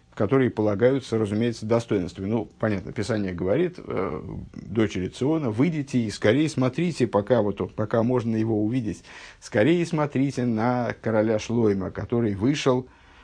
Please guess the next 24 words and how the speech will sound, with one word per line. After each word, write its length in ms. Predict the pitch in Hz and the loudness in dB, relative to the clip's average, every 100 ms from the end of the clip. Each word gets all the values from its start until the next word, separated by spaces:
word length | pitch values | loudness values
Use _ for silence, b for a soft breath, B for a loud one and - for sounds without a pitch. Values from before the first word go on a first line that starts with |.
| b - - | b -16 2
И 340 | 135 117 98 90 - _ _ _ _ - - _ _ | 6 6 4 -4 -14 _ _ _ _ -20 -20 _ _
почему 340 | 110 - 113 107 | 0 4 4 4
на 100 | 104 | 2
него 260 | 101 104 | 2 2
надо 260 | 101 95 95 | 2 0 0
так 220 | 98 95 | -2 -4
уж 80 | - | -2
прямо 260 | 104 95 | 0 0
смотреть? 560 | 87 92 95 160 226 - - | -2 -2 0 0 0 -2 2
Алеф, 340 | 123 104 90 | 4 4 0
Беатора, 480 | 104 107 107 170 131 | 2 4 4 2 0
Шиитер, 380 | - 127 123 107 | 2 2 2 2
Леймей. 560 | 110 104 95 90 113 | 4 2 2 0 0
Первое, 540 | 139 113 95 87 82 92 - - - - | 0 0 2 0 -2 -6 -18 -20 -20 -18
что 220 | - 110 | -4 0
он 160 | 101 90 | 0 -4
сейчас 320 | - 123 101 | -2 0 0
в 100 | - | -6
короне, 500 | - 107 120 104 82 | -2 2 4 4 0
которой 380 | 95 92 120 95 | -2 -2 0 0
короновала 560 | 98 98 98 120 123 | -2 -2 2 4 4
его 300 | 95 104 131 | 2 2 2
мать 320 | 151 117 95 101 | 2 0 -2 -2
его. 400 | 95 90 123 | -2 0 0